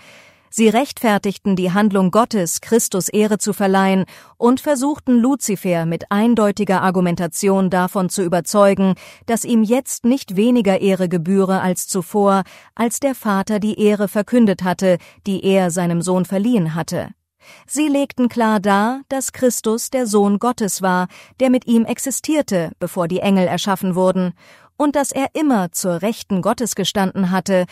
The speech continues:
und dass seine milde, liebevolle Autorität bisher nicht in Frage gestellt worden war. Und dass er keine anderen Anweisungen gegeben hatte, als solche, die die himmlische Heerschar mit Freude ausführten.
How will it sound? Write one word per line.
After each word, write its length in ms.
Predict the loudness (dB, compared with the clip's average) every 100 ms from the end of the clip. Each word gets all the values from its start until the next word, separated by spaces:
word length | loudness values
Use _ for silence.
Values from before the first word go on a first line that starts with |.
| -10 -10
und 200 | -2 0
dass 160 | 0 0
seine 260 | 0 4
milde, 540 | 6 6 6 4 2 0
liebevolle 680 | 0 2 2 0 0 0 0
Autorität 760 | -2 0 -2 -2 -2 -2 -4 -6
bisher 360 | -6 -2 0
nicht 260 | 2 0 0
in 100 | -4
Frage 400 | -2 -4 -2 -2
gestellt 460 | -2 -2 -2 -2 0
worden 280 | 0 0
war. 300 | -2 -4 -8 -14 _ _ _ _
Und 200 | 0 2
dass 160 | 2 -2
er 260 | -2 -2 -2
keine 460 | -4 -2 0 0
anderen 340 | 0 0 0 0
Anweisungen 680 | 0 0 0 0 0 0 0
gegeben 440 | 0 2 2 2
hatte, 320 | 0 0 0 -2 -8 -12
als 260 | -2 0 2
solche, 400 | 2 2 0 0
die 140 | 0
die 160 | -2 -2
himmlische 480 | 2 2 2 0 -2
Heerschar 640 | -2 -2 -2 -2 -2 -2 -6 -16 _
mit 200 | -4 -4
Freude 500 | -4 0 2 2 0
ausführten. 680 | -2 -4 -2 -4 -2 -8